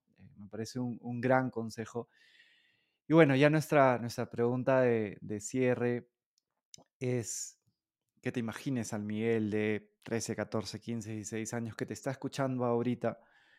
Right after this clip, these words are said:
¿Qué le dirías para que navegue esta aventura humana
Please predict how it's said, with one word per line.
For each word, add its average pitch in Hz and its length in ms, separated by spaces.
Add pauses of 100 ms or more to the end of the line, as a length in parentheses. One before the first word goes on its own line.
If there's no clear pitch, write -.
(340)
¿Qué 156 120
le 160 100
dirías 151 300
para 139 180
que 123 100
navegue 127 420
esta 123 200
aventura 117 460
humana 117 540